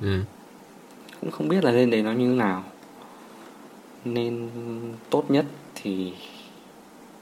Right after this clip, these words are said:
Speaker 2: tớ nghĩ là tớ sẽ mang theo nước. <laughs>
Speaker 1: Oh, ok. Rất là thực tế luôn.
Speaker 2: Tại, tại vì là
Speaker 1: Rất là thực
Speaker 2: tại,
Speaker 1: tế.
Speaker 2: ừ, tại vì lúc đấy tự nhiên mình nghĩ là mình nên thực tế một chút, nên sao Hỏa.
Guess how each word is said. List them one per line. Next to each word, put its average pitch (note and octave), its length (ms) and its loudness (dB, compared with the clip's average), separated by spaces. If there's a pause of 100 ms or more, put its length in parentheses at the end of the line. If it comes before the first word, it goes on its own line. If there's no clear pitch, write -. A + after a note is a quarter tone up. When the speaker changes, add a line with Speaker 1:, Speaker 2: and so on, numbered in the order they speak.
(960)
Speaker 2:
tớ G#2 140 -2
nghĩ B2 140 2
là C3 100 0
tớ G2+ 120 -2
sẽ A#2+ 140 -4
mang A2+ 220 0
theo A2+ 160 0
nước. B2+ 260 4
<laughs> - 40 -18 (2500)
Speaker 1:
Oh, A2+ 360 4 (400)
ok. - 340 4 (960)
Rất D#3+ 200 10
là D3+ 120 8
thực B2+ 160 8
tế A2+ 180 12
luôn. D3 160 12
Speaker 2:
Tại, A#2 160 4
tại A2+ 140 0
vì G#2 200 2
là G2+ 400 4
Speaker 1:
Rất - 100 8
là C#3+ 60 8
thực G#2 200 4
Speaker 2:
tại, F#2+ 100 8
Speaker 1:
tế. G#2 80 8
Speaker 2:
ừ, A#2 280 6 (100)
tại G#2 120 4
vì G#2+ 100 2
lúc A2 120 4
đấy A#2 120 4
tự D3 120 2
nhiên C3+ 140 4
mình A2+ 160 2
nghĩ A#2+ 120 2
là E3+ 60 2
mình G#2+ 180 2
nên A2+ 140 2
thực G#2+ 160 -4
tế G2 160 6
một G#2+ 120 0
chút, C3 140 -2 (100)
nên G2+ 220 2
sao G#2 140 2
Hỏa. F#2+ 160 -4